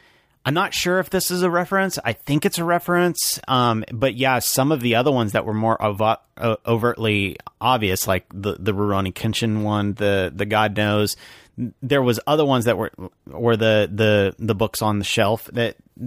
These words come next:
there was other ones that were majorly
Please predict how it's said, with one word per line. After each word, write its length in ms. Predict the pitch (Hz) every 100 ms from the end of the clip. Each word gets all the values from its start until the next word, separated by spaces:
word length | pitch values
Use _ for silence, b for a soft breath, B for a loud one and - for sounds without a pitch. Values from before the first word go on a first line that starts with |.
| 120 _
there 200 | 113 131
was 240 | 160 147 139
other 220 | 127 131 117
ones 240 | 104 98
that 100 | -
were 220 | 101 98 _ - _ _
majorly 1040 | 92 104 113 123 127 135 156 139 113 101